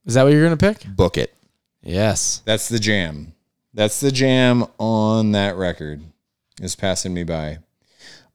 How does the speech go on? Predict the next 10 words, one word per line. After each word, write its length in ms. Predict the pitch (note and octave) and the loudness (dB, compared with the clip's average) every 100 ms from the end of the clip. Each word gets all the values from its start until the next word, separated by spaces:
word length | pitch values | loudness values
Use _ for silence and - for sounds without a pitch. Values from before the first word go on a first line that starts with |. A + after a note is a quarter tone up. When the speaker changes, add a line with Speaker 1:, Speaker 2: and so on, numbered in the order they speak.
| - | -2
Speaker 2:
Honorable 420 | A2 A#2 C3+ C#3 | 2 4 4 6
Speaker 1:
Added. 80 | C3+ | 4
Speaker 2:
mention 460 | B2+ B2+ C3+ C3 B2 | 4 2 0 0 2
goes 380 | A2+ A2 G#2+ | 4 4 2
to 320 | - A2+ G#2+ G2+ | 0 2 2 2
For 160 | A2 | 2
Better 240 | G#2 G2+ G2+ | 2 4 2
or 40 | |
For 120 | - G2 | 0 0
Worse 600 | G2 C#3 E3+ - - | 4 4 2 -2 -4